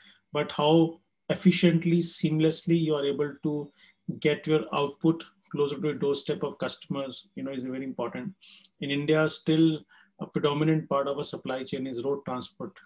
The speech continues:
dependent, which is relatively an expensive, uh, you know, uh, mode of transport. So as the country on the whole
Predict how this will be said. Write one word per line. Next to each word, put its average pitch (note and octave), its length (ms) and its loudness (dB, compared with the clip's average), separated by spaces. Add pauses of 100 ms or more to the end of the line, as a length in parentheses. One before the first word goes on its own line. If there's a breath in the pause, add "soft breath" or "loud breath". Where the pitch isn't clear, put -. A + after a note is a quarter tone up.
dependent, A#2+ 480 -8 (180)
which G2+ 160 -10
is B2+ 200 -10
relatively B2+ 440 -6
an B2+ 60 -8
expensive, C#3+ 680 -6 (480)
uh, A#2+ 300 -8
you B2 120 -8
know, A#2 160 -10 (240)
uh, - 500 -6
mode C3 220 -6
of B2 140 -8
transport. A#2+ 520 -10 (420 soft breath)
So D#3+ 360 2
as D#3+ 600 2
the D#3+ 240 2
country D#3 400 0
on D#3 180 4
the D3+ 120 -2
whole D#3 400 0